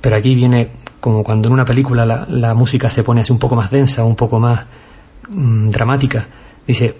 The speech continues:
"Unos cuantos de la sinagoga llamada de los libertos, oriundos de Cirene, Alejandría, Cilicia y Asia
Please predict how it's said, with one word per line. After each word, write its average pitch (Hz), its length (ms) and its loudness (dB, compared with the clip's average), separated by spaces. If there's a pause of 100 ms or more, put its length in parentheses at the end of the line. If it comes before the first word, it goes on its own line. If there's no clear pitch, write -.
"Unos 135 240 0
cuantos 160 340 0
de 139 80 2
la 123 120 0
sinagoga 131 560 2
llamada 127 340 2
de 127 120 0
los 135 180 -2
libertos, 135 580 -2
oriundos 131 380 2
de 117 80 0
Cirene, 131 380 0
Alejandría, 117 680 0
Cilicia 120 640 0
y 110 140 -2
Asia 135 400 -4